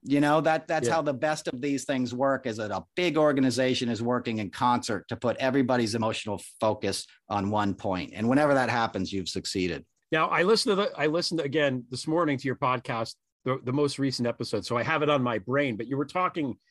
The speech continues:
Speaker 2: in there about football and about the inherent racism of the, of the N F L. And I don't wanna get too far afield, 'cause I know that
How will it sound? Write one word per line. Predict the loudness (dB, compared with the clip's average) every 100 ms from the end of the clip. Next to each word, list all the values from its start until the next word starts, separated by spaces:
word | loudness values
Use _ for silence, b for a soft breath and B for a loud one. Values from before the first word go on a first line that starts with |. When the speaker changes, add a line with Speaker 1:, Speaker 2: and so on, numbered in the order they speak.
| _ _ -2
Speaker 2:
in | 0 2
there | 4 4 2 0
about | -2 -2 -4 _
football | -2 2 4 4 2
and | 0
about | 0 -2
the | -2
inherent | -2 0 -2 -2
racism | -2 -2 -4 -4 -6 -6 -8
of | -6
the, | -6 -6 -8 -6
of | -6 -2
the | -4
N | -4
F | -4
L. | -4 -6 -10 b b
And | 2
I |
don't | 4 4
wanna | 4
get | 4 2
too | 0
far | 0 4 4
afield, | 2 0 0 0 -4
'cause | -4
I | 0
know | 2 2
that | 0